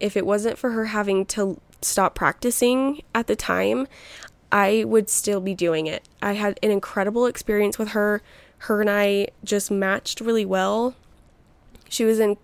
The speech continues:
into kind of the same things that I was. I was getting more interested in, like, meditation and crystals and, I don't know, just, like, stuff like that. And she was very much into that stuff. Um,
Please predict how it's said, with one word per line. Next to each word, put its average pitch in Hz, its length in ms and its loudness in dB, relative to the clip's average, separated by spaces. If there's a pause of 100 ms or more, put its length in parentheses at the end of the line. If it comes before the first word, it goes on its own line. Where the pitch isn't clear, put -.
(180)
into 208 240 2
kind 214 200 0
of 196 80 -2
the 202 80 -2
same 185 240 -2
things 185 200 0
that - 120 -4
I 269 180 2
was. 254 360 0 (500)
I 208 100 0
was 196 140 0
getting 202 200 2
more 190 160 0
interested 196 460 -4
in, 190 120 -2
like, 190 200 -4
meditation 214 800 0
and 190 120 -2
crystals 196 680 -2
and, 175 200 0 (1400)
I 214 80 -4
don't 196 120 -2
know, 170 260 -2
just, 208 180 -2
like, 196 160 0 (160)
stuff - 240 -4
like 196 140 0
that. - 340 2
And 190 160 4
she 240 220 0
was 226 360 2 (1040)
very 208 240 4
much 190 240 2
into 254 180 0
that 277 220 2
stuff. 247 380 2 (720)
Um, 185 600 2